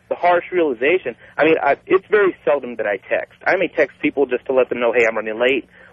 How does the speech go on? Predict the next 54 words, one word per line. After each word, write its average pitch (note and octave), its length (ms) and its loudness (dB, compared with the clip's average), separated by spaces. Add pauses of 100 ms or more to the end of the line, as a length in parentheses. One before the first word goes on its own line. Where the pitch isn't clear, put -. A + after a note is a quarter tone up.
(100)
or A#2+ 80 4
if A#2+ 100 0
I'm C3 140 0
in B2+ 60 -6
the A#2 80 -4
middle B2 200 0
of G#2+ 80 -2
a G2 60 -8
meeting B2 340 -8
or B2+ 80 -8
something, C#3 420 -6 (380)
then B2+ 120 0
it's - 100 -12
something, C3+ 380 -2
you B2 80 -12
know, A#2 80 0
you B2 140 -4
can G#2 160 -14
do, B2+ 260 2
if, G#2 100 -6 (100)
especially C3+ 380 -2
if A2 40 -8
you A2+ 60 2
have A2 100 2
one A2 120 -6
of G#2 80 -16
those - 80 -16
handy A2+ 220 0
phones A#2+ 380 -2
that, F#2+ 220 -4 (240)
you B2 80 -4
know, G#2+ 120 6
it G#2 40 4
will G#2+ 100 0
auto-complete A#2 800 0
your G2+ 220 -4
sentence B2 380 -2
for F#2+ 180 -4
you, F#2 80 -4 (280)
or A#2+ 120 4
you A#2+ 80 4
have G#2+ 80 2
a F#2 60 -6
quick - 280 0
note. - 240 -6 (1000)
You - 80 -20
can't A#2+ 180 2
answer - 220 -2
the A#2 120 -12
phone, A#2 200 2
whatever. G#2+ 400 0 (760)
Um, A2+ 460 -2 (160)
but B2 400 -2
to - 80 -16